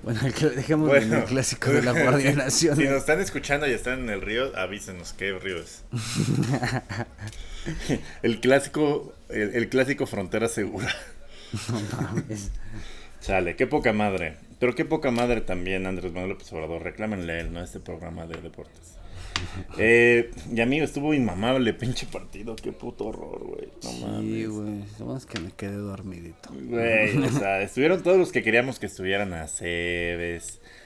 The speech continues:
Speaker 2: el Marcelito, veinte minutos.
Speaker 1: Media hora estuvo Marcelo,
Speaker 2: Ah, es cierto,
Speaker 1: estuvo
Speaker 2: media
Speaker 1: chido.
Speaker 2: hora. Hasta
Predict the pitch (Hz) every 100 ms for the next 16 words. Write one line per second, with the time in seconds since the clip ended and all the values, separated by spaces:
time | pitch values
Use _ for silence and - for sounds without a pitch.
0 | - 85 82 78 76 - 80 87 87 -
1 | 85 85 - 82 80 82 92 92 95 92
2 | - 87 87 85 - 117 127 151 113 110
3 | 143 123 - 131 123 107 98 104 - 113
4 | 117 - - 120 92 92 87 82 85 92
5 | 95 98 98 95 98 95 - - - -
6 | 107 95 -